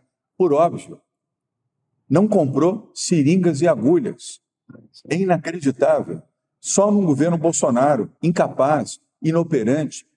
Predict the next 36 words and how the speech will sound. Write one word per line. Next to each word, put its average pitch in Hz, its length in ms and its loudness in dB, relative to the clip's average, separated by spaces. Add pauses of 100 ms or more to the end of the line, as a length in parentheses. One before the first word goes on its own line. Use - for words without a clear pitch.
(100)
e 156 120 -4
negacionista, 170 920 -2
não 214 240 0
comprou 226 400 -2
seringas 165 720 -2
e 190 60 0
agulhas. 147 640 -2 (340)
E - 60 0
ainda 202 280 2
tentou, 175 680 -2 (240)
ah, 98 560 0
tomar 160 560 0
as 127 180 -2
seringas 143 460 0
e 127 60 0
as 123 100 0
agulhas 131 380 0
do 131 80 -6
Estado 127 260 -2
de 127 80 -8
São 113 180 -2
Paulo. 131 240 0
Você 104 220 -2
acompanhou 143 500 -2
isso. 143 280 -6 (260)
Tivemos 151 240 -4
que 160 80 0
entrar 151 200 0
no 170 80 0
Supremo, 165 540 -2
e 120 60 0
o 117 40 -4
Supremo, 160 400 -4
evidentemente, 127 640 -2 (320)
deferiu 160 540 0
impedindo 180 880 -2